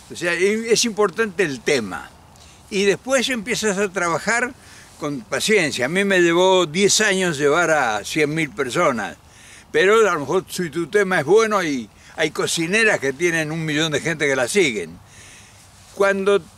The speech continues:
tú encuentres el, el, digamos, el tip, o sea, el, la llave, el botón de acelerar, ya eres youtuber.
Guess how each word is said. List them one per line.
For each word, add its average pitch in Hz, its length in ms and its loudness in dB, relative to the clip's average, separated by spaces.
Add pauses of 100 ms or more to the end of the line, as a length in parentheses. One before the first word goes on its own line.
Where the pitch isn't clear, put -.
(240)
tú 262 240 -8
encuentres 214 840 -2
el, 135 600 -6
el, 127 300 -8 (840)
digamos, 180 520 -2
el 143 220 -2
tip, 220 280 0 (800)
o 147 220 0
sea, 190 220 0
el, 139 240 -6 (840)
la 139 140 0
llave, 165 380 2
el 117 280 -8
botón 170 640 -2 (520)
de 147 160 -2
acelerar, 190 640 0 (1500)
ya 170 160 0
eres 170 220 0
youtuber. 123 600 -4